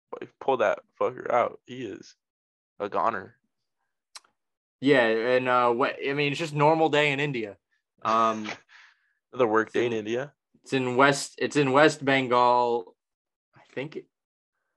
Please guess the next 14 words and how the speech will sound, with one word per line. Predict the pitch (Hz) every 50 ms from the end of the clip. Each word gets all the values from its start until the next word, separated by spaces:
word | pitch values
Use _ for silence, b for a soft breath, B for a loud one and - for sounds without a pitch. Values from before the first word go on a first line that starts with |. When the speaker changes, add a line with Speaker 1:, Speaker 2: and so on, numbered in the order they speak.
| _ _ _ _ _ _ _ _
Speaker 2:
he | - 135
said, | 139 165 -
oh, | 143 139 135 127
he | 131
says | 131 151 160 147
he | 160 151
was | 147 139 135
transferred | - - 147 147 156 156 147 151 151 143
to | 143 139 127
a |
hospital | 123 123 120 117 - - 123 113 110 110
in | 107
West | 107 107 107 -
Bengal. | 117 110 104 101 98 98 147